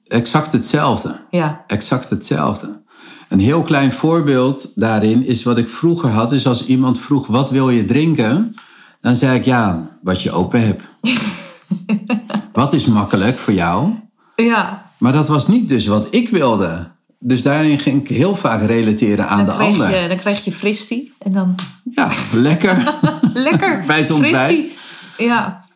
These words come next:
Speaker 1: En, en nu, dus met dat soort dingen,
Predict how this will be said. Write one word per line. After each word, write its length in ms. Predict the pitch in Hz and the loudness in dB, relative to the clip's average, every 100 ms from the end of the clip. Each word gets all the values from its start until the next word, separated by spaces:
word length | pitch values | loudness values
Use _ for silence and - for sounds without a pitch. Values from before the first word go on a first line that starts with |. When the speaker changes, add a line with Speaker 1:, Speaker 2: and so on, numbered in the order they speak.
| _ | _
Speaker 1:
En, 280 | 135 139 143 | 0 2 2
en 240 | - 117 127 | 2 2 4
nu, 460 | 202 202 160 - - | 4 4 2 -2 -2
dus 200 | 127 127 | 0 2
met 220 | 123 110 | 0 2
dat 220 | 185 - | -2 0
soort 460 | - 143 113 - - - | 0 0 0 -4 -10 -10
dingen, 680 | 92 131 220 160 147 247 | -2 2 2 2 2 2